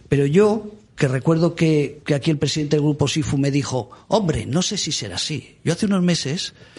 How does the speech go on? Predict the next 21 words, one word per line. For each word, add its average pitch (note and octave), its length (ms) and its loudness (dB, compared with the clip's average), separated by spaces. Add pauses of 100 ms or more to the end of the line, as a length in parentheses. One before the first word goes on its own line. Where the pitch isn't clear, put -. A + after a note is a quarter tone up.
(380)
eh, A2+ 440 0
desde B2 200 -2
el C#3 60 0
año D#3+ 160 2
ochenta D3+ 400 -4
y C3+ 80 0
cinco D#3+ 320 0
llevo C#3+ 160 2
trabajando C#3 360 -2
en C3 40 0
el C3 40 0
mundo B2+ 140 0
de B2 40 0
discapacidad, B2 600 -2
luego C#3 200 0
significa A#2 520 -4
que C3 120 -4
ya B2+ 100 -4
tengo B2 220 -4
unos A2+ 240 -4
años B2+ 460 -4